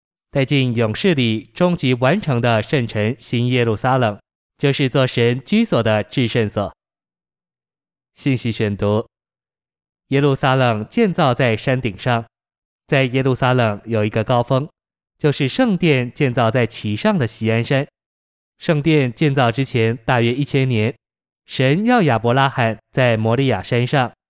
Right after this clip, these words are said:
献上他的儿子以撒。摩利亚山是锡安山的别名。今天这恢复美好的光景，就像耶路撒冷，然而没有锡安。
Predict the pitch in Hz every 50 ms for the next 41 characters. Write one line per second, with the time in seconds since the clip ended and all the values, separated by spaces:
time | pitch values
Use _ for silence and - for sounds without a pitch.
0 | _ _ _ _ _ - 262 247 208 165 - - 170 143 120 113 - - 135 127
1 | 120 110 104 107 117 117 120 110 98 95 90 - - 127 117 110 - - _ _
2 | _ _ _ _ _ _ _ _ _ _ _ _ _ 131 135 147 165 160 135 113
3 | 110 - 139 127 131 147 151 - - - - 143 127 - - - 127 147 170 196
4 | 214 - 226 226 220 165 113 - 113 110 117 123 113 104 110 143 - _ _ _
5 | _ _ _ _ _ _ _ _ _ _ - 151 143 139 143 143 139 156 - _
6 | _ _ - 135 131 127 - - 143 139 139 - 143 131 120 113 117 123 175 208
7 | 190 185 123 107 104 - 131 123 127 127 - - 110 104 - - _ _ _ -
8 | - 247 226 - - 185 139 123 113 120 120 117 110 - - 120 117 117 113 110
9 | - - _ _ _ _ _ _ _ _ _ - 113 120 123 131 123 123 127 135
10 | - _ - 131 139 175 214 175 117 - - - 110 117 120 135 -